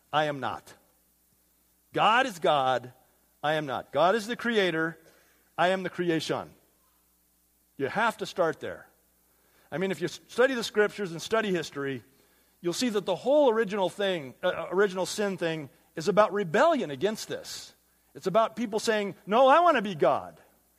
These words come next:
No, you don't have a right over me. I know you said not to do this, but that's exactly what I'm gonna do." And it's about confusing our eternity with God's infinity. Listen, the Bible says that God has set eternity in the hearts of men.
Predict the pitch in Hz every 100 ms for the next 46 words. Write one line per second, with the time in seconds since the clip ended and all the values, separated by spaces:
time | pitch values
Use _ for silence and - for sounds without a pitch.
0 | - 220 220 302 269 277 240 214 302 339
1 | - 185 147 139 101 - _ - 170 214
2 | 320 359 - 269 247 240 220 202 220 226
3 | 226 269 254 196 269 277 - 240 226 214
4 | 220 220 330 180 120 _ _ _ _ _
5 | _ _ _ _ _ _ _ _ _ -
6 | 160 208 202 220 - 196 - 254 247 262
7 | 208 202 202 - 302 220 208 196 - 214
8 | 214 190 180 202 180 113 92 _ _ _
9 | _ _ _ 175 185 143 95 _ _ _
10 | _ _ 139 165 233 247 254 175 175 139
11 | 202 220 190 202 190 - 226 226 185 175
12 | 165 175 175 165 160 139 98